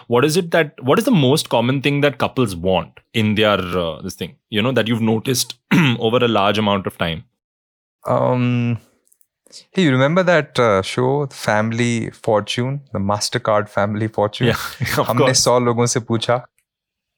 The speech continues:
Speaker 2: Yeah, remember that? Okay, I'll give you five options. <laughs> You, and I'll play a little MasterCard family fortune with you.
Speaker 1: Huh.
Speaker 2: What is the most common query? And then you have to put them in order, maybe,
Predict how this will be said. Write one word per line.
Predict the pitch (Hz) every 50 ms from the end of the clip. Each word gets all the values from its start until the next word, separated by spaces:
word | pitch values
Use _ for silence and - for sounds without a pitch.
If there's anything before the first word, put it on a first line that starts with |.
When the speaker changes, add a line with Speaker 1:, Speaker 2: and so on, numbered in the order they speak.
| _ _ -
Speaker 2:
Yeah, | 127 127 139 -
remember | 151 120 127 120 117 120 123 127
that? | 139 - _ _ _ _ _ _ _ - - - - _ _
Okay, | 156 143 139
I'll | 139 139 143
give | 143 156 165
you | 190 185
five | 180 - 151 139 135 156 165 160 160
options. | 143 131 117 110 - - - 139 120 - 180 180 - - - - 185
<laughs> | 147 123 - - _ - - - - - _ -
You, | 160 147 175 214 233 - - - - -
and | - 123 123 131 139 143
I'll | - 170 156
play | 160 165 175 175
a |
little | 170 165 170 180 170
MasterCard | 147 131 127 135 131 - - 147 - 147 143 143 139
family | - 135 120 120 120 123 131 131
fortune | 127 - 117 110 110 - - 120 117 120
with | 120 117 110 107
you. | 107 107 117 143 143 -
Speaker 1:
Huh. | 135 123 120 117 117 -
Speaker 2:
What | 117 113 123 135 139 185
is | 180 175 160
the | 160 160 156 147 139 131 127
most | 123 127 127 131 139 143 147 - - -
common | - 123 120 120 123 123 131 127
query? | - - 110 107 107 123 135
And | 131 131
then | 127 131 131
you | 127 135
have | 151 160 151 147
to | 151
put | 143 - 135 123 123 120
them | 120 131 127 127 127
in | 123 120
order, | 113 101 101 101 101 107 104
maybe, | 98 98 95 92 92 98